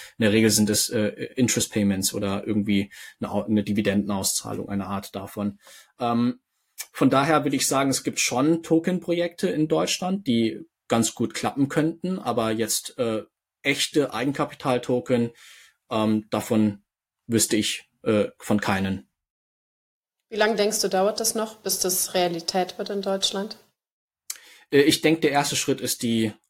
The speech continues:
Speaker 1: äh, Einführung der Mika, äh, des Mika-Drafts, ne? Also, dass,
Speaker 2: Mhm.
Speaker 1: äh, wenn die Market for Assets in, äh, for Crypto Assets jetzt,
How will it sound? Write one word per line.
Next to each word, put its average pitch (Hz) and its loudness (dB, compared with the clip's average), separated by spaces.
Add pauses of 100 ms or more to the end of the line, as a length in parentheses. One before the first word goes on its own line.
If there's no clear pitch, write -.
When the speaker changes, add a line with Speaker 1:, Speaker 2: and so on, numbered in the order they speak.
Speaker 1:
äh, 107 0
Einführung 117 0
der 104 2
Mika, 107 0
äh, 101 -2 (580)
des - -2
Mika-Drafts, 101 0
ne? 104 0
Also, 101 0
dass, 98 0
Speaker 2:
Mhm. 208 -4
Speaker 1:
äh, 107 -4
wenn 101 2
die 101 4
Market 110 2
for - -8
Assets - -2
in, 104 -2
äh, - -8
for - -12
Crypto 120 0
Assets 107 0
jetzt, 101 -2